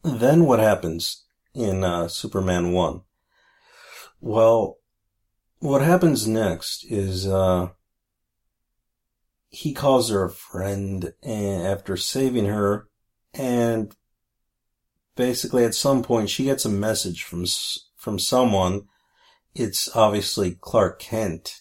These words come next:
but because he used the word friend, she assumes Superman. So she has a date with Clark Kent, the nice loser guy.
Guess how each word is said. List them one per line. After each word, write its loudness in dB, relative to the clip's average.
but -6
because -4
he 0
used -2
the -6
word -2
friend, -4
she -6
assumes -4
Superman. -4
So -4
she 4
has 4
a -4
date 0
with -10
Clark 2
Kent, -4
the -2
nice -2
loser -2
guy. 2